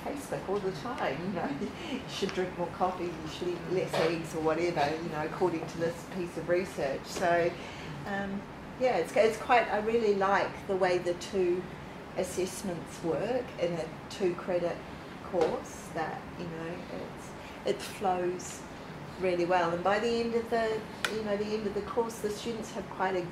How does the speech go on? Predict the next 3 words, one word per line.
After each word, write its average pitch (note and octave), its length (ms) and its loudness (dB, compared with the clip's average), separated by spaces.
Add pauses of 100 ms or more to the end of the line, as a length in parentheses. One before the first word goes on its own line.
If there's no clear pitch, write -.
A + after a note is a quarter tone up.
good F#3+ 260 6 (800)
understanding E3 1080 2 (160)
of E3 340 6